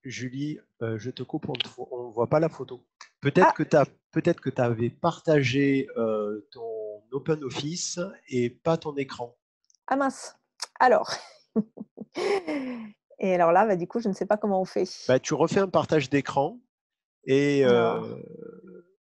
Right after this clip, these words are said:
Speaker 1: et tu
Speaker 2: partage
Speaker 1: ch-, et tu
Speaker 2: d'écran.
Speaker 1: choisis l'écran, vraiment. Euh, et non
Speaker 2: Nouveau
Speaker 1: pas, euh,
Speaker 2: partage.
Speaker 1: voilà.
Speaker 2: Ah oui,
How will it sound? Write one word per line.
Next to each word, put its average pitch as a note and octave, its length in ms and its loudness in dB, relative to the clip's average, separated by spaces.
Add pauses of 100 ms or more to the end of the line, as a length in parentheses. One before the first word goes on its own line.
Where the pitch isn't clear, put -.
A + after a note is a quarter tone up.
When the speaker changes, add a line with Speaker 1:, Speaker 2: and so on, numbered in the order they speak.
Speaker 1:
et F#3+ 100 0
tu - 160 -12
Speaker 2:
partage F#3+ 240 -8
Speaker 1:
ch-, - 120 -18 (220)
et C3+ 80 0
tu G#3 140 -8
Speaker 2:
d'écran. A#3+ 120 -8
Speaker 1:
choisis C3+ 720 -2
l'écran, B2+ 720 0 (140)
vraiment. G#2+ 380 -8 (360)
Euh, G#2+ 880 -6
et A2 140 -6
non G#3 120 -2
Speaker 2:
Nouveau A#3 160 0
Speaker 1:
pas, B2 240 4
euh, A2+ 40 -2
Speaker 2:
partage. F3 320 -6 (520)
Speaker 1:
voilà. G#2+ 140 -18 (140)
Speaker 2:
Ah G#3+ 140 4
oui, G3+ 320 -4